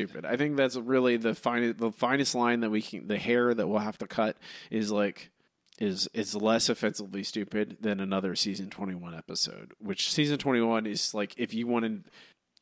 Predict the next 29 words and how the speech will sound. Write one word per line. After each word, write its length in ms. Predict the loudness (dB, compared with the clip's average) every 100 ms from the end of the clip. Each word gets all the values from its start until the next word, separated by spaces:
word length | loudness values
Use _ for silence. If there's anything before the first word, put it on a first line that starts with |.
| _ _
it's, 380 | -2 -2 -6 -8 _ -4
they're 220 | 0 0
all, 440 | 2 2 2 0 -4
it's 180 | -10 -4
all 400 | 0 2 2 -2 -8
just 240 | -14 -12
offensively 720 | -14 -14 -8 -6 -6 -6 -6
stupid. 540 | -6 -8 -8 -12 -14 -20 _ -20 _ _
They're 180 | -8 -4
not 360 | 0 0 0 -6 _ _ _ _
ra-, 220 | -2 -2 -2
they're 240 | 2 2
largely 560 | 2 2 4 2 0 -4
not 160 | -6
racist, 460 | -10 -10 -8 -8 -8
though 200 | -8 -8
this 260 | -6 -6 -4
episode 340 | -8 -10 -12
gets 220 | -14 -16
really 320 | -12 -8 -8 -10
close. 520 | -10 -8 -8 -10 -16 -20 -20 _ _
Um, 480 | -4 -2 -2 -4 -8 -10
it's 180 | -10 -6
mostly 380 | -4 -4 -4 -4
just, 600 | -2 -4 -4 -6 -8 -12 _ _ _ _
they're 220 | -10 -8
just 380 | -6 -4 -4 -6
so 500 | -8 -8 -4 -4 -4 -6
dumb 460 | -6 -6 -6 -10